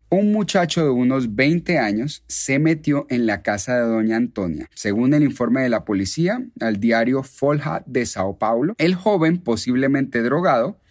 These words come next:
forzó la puerta principal de su casa alrededor de las dos de la madrugada cuando la señora estaba durmiendo sola.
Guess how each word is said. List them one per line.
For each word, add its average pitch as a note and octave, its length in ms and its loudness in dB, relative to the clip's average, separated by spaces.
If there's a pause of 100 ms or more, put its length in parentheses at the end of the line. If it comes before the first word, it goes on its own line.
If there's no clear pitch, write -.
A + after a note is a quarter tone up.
(120)
forzó C3 560 0
la F3+ 160 2
puerta C#3+ 340 0
principal C#3+ 720 0
de A2+ 140 0
su - 180 -4
casa - 400 -2
alrededor G2 540 -2
de A#2+ 100 0
las G2 240 0
dos G#2+ 220 0
de B2 80 0
la B2+ 80 0
madrugada C3+ 580 0
cuando C3 300 0
la D3 100 2
señora A#2+ 340 -2
estaba G2 380 -4
durmiendo F#2+ 480 -2
sola. G#3 400 -2